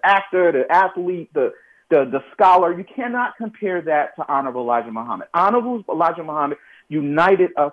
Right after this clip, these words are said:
redefined what it meant to be black, what it meant to be African, taught the greatest of the people, uh, of our people, and rose up in today's age, the only modern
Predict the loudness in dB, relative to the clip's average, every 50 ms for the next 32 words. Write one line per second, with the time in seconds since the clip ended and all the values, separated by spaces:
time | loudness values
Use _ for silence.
0 | -6 -14 -14 -8 -4 0 2 2 2 2 0 -2 -6 -6 -6 -6 -4 -4 -4 -2
1 | -4 -4 -6 -6 -8 -12 _ _ _ _ _ _ _ _ _ _ _ _ _ _
2 | _ _ -6 0 2 2 2 2 -2 -4 -4 -2 0 0 0 -2 -8 _ -8 -8
3 | -8 -6 -6 -6 -6 -4 -4 -6 -4 -2 2 2 2 2 0 -2 -2 0 0 0
4 | 0 -2 -2 -4 -4 -6 -10 -8 -4 -2 0 2 2 2 0 -2 -8 -10 -10 -8
5 | -8 -10 -12 -14 -14 -10 -6 0 2 2 2 2 0 -6 -8 -8 -10 -14 -12 -6
6 | -2 0 0 0 0 -2 -4 -4 -6 -6 -8 -8 -8 -8 -12 -12 -12 -14 -14 -14
7 | -12 -6 -6 -6 -6 -6 -12 _ _ _ _ _ _ 0 0 2 4 2 0 2
8 | 0 -4 -4 -4 -12 -18 -18 -14 -10 -12 -8 -4 -4 -6 -6 -8 -12 -12 -4 0
9 | 0 0 0 -2 -4 -2 -2 -2 -2 -2 -8 -10 -8 -8 -8 -8 -8 -8 -8 -4
10 | 0 2 2 2 0 -4 -6 -6 -2 -2 -2 -2 -4 -8 -8 -8 -8 -8 -8 -4
11 | -2 0 0 0 0 -2 -2 -4 -4 -6 _ _ _ _ _ -6 -2 0 2 2
12 | 2 2 2 2 2 0 0 -2 -6